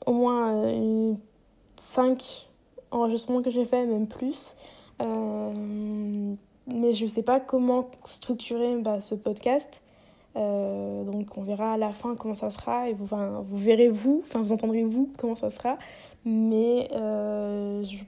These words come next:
prends assez pas mal de plaisir à, à enregistrer. Avant d'enregistrer, je me demandais mais comment je vais faire, enfin,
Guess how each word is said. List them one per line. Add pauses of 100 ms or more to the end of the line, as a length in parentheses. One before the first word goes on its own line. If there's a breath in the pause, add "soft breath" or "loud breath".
prends
assez (100)
pas
mal
de
plaisir (140)
à, (200)
à
enregistrer. (320 loud breath)
Avant
d'enregistrer,
je
me
demandais
mais
comment
je
vais
faire,
enfin,